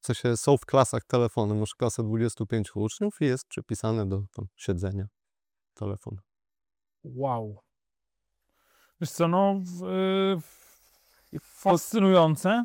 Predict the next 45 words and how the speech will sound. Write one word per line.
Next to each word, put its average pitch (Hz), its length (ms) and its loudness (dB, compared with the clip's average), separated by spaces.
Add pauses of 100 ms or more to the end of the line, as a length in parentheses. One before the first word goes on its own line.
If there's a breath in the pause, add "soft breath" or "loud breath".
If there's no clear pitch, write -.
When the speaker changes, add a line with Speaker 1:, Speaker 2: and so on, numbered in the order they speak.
Speaker 1:
to 170 120 4
nie 170 160 8
musi 196 360 2
być, 165 260 2
wiesz, 147 260 2
Samsung 147 680 0
Galaxy 143 600 2
A 139 140 2
czterdzieści 127 600 -8
pięć 135 360 -4 (100)
Plus 135 320 -2
z, - 340 -20
y, 123 440 -2
siedmioma, 131 960 0 (520 soft breath)
mm, 131 260 -2
aparatami. 131 680 0
To - 140 -4
może 147 200 -2
być 131 240 -8 (200)
podstawowy, 131 680 -2
tani 127 320 -2
telefon, 117 460 -4
który 113 200 -8
będzie 117 260 -6
po - 120 -20
prostu - 280 -10
robił 113 220 -4
to, 110 140 -8
co - 120 -12
ma 104 140 -6
robić, 98 340 -12
nie? 185 80 -4
Speaker 2:
Ma 175 140 4
robić 175 220 4
termi-, 180 260 2
być 160 280 2
terminalem 160 580 2
do 151 460 0
A 120 380 -2
I, 117 40 -14
nie? 147 200 -6
Więc 143 120 -6
Speaker 1:
Tak, - 100 -12
Speaker 2:
jakby 127 420 -6
Speaker 1:
tak. 123 100 -12